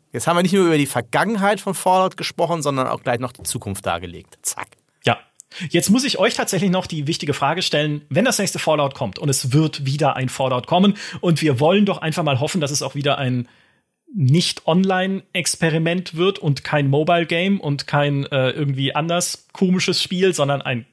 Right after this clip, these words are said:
Speaker 2: klassisches, storybasiertes Fallout. Heiko, wo soll's spielen? Wo willst du, wo wünschst du dir mal ein Fallout?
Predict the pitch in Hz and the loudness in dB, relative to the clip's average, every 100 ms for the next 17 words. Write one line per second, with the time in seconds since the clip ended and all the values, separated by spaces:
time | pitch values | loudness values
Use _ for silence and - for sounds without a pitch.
0 | _ - 170 180 190 - 165 - - - | _ 2 2 2 0 -2 -2 -4 -8 -20
1 | - - - 139 151 147 135 139 135 139 | -10 -4 2 2 2 2 0 0 -2 -2
2 | 131 - - _ _ - 143 156 160 156 | -2 -4 -10 _ _ 0 4 4 4 0
3 | 147 - _ _ _ _ - - 226 - | -2 -12 _ _ _ _ -18 -2 0 2
4 | 165 117 127 190 277 269 - - 202 107 | 0 0 0 2 2 0 -2 -2 -4 -4
5 | - 123 160 247 214 208 - 208 196 156 | -6 -2 0 0 0 -2 -2 -4 -2 0
6 | 175 220 - 214 190 170 175 156 - 160 | 2 4 2 0 0 2 0 -2 -2 -2
7 | 101 - | -2 -10